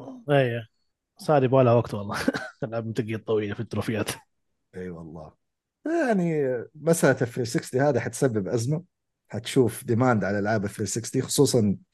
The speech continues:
Speaker 2: زي، آه، ماغنا كارتا، لوست أوديسي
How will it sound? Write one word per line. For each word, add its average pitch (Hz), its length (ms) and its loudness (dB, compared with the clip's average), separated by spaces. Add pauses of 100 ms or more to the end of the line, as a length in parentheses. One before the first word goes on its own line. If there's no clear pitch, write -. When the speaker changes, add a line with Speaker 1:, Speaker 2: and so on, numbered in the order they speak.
(580)
Speaker 2:
زي، 104 560 4
آه، 98 120 2
ماغنا 107 380 4
كارتا، 107 680 0
لوست 104 320 -2
أوديسي 107 600 -2